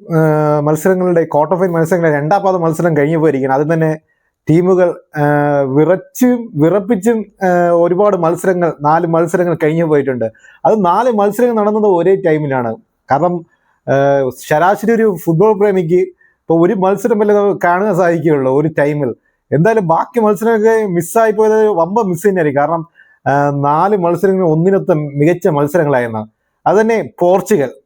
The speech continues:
പോർച്ചുഗൽ കഴിഞ്ഞ കളിയിൽ ഡെൻമാർക്കിനെ, ഓ, ഡെൻമാർക്കിനോട് ഒന്നേ സീറോയ്ക്ക് തോൽ-,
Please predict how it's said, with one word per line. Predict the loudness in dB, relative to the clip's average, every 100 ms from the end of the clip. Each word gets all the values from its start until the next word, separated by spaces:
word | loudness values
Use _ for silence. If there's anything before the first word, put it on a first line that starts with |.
| -6
പോർച്ചുഗൽ | -2 0 2 0 0
കഴിഞ്ഞ | 0 0
കളിയിൽ | 0 0
ഡെൻമാർക്കിനെ, | -2 -2 0 0 0 -2 -2 -6 _ _ -2
ഓ, | 2 2
ഡെൻമാർക്കിനോട് | 2 0 0 0 0 0 2
ഒന്നേ | 0 0 0
സീറോയ്ക്ക് | 2 0 2
തോൽ-, | 0 -2